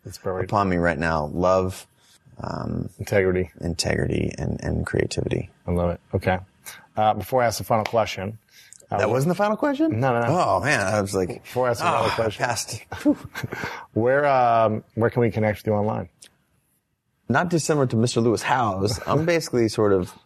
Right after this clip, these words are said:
Speaker 2: Chase Jarvis
Speaker 1: Everywhere.
Speaker 2: everywhere. Yeah.
Speaker 1: Okay.
Speaker 2: Uh, I'm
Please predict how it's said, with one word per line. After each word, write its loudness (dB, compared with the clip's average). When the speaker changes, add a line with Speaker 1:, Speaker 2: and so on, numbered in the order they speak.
Speaker 2:
Chase 2
Jarvis 2
Speaker 1:
Everywhere. 0
Speaker 2:
everywhere. 2
Yeah. -4
Speaker 1:
Okay. 0
Speaker 2:
Uh, -2
I'm -4